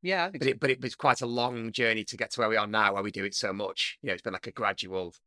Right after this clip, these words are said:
Speaker 2: The very first videos I started doing within my business were iPhone on a tripod, stood outside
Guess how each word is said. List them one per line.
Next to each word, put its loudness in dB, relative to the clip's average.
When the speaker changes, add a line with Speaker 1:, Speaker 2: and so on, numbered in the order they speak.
Speaker 2:
The -6
very 10
first 2
videos 2
I -2
started 2
doing 0
within 0
my 6
business -4
were 0
iPhone 4
on 2
a -6
tripod, 2
stood -2
outside 4